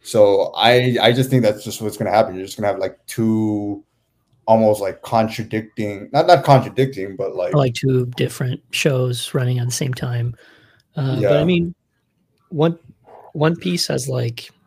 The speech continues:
Speaker 2: well, like, a thousand episodes or something in the anime. Like, by the time
Speaker 1: Yeah.
Speaker 2: they, they actually catch up, because, like, they, the, the live action version, they did kind of, like, cut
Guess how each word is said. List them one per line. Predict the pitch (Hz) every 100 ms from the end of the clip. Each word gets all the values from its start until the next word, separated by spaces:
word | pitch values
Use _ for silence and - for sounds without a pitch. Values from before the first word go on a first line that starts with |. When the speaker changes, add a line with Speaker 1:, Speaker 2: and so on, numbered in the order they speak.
| _ _ _ _ _ _ _ -
Speaker 2:
well, | 139
like, | 120
a | 123
thousand | - 120 123 131
episodes | 117 156 - 156 151
or | 160
something | 170 156 170 156
in | 147
the | 135
anime. | 139 156 156 147 139
Like, | 127 123
by | 135
the | 135
time | 123 143 139 139
Speaker 1:
Yeah. | 131 127
Speaker 2:
they, | 123 123 123 - _ _ -
they | 143
actually | 127 - 131
catch | 135 127 -
up, | 131 120 - - -
because, | 147 147
like, | 151 131
they, | 151 151 - _ - - - - _ 139
the, | 147
the | 143 147
live | 151 147
action | 147 147 151
version, | 131 127 123 131
they | 123
did | 123 135 131 131 131 -
kind | 131 127
of, | 123
like, | 120 -
cut | 131